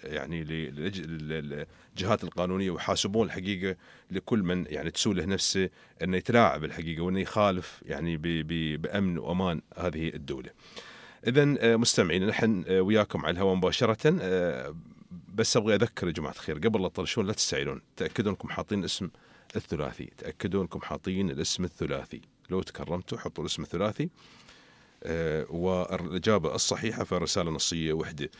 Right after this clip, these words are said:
السؤال اللي كان يقول: مستمعينا، في إطار الاستعدادات لاستقبال المسافرين، تم الإعلان عن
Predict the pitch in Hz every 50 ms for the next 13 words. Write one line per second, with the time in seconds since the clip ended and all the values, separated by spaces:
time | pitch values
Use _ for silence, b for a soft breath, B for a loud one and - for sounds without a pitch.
0 | B B B B B B - - - - 143 131 139 143 139 127 - 139 123 120
1 | 117 104 131 131 120 110 - - - 104 82 90 120 120 113 107 - 110 98 90
2 | - - 110 107 92 92 82 - - 92 82 85 92 87 104 98 - 87 - -
3 | - - - 98 95 90 - - 98 82 - 107 110 98 - 104 92 95 85 69
4 | 78 101 101 95 87 - - - - 78 101 104 95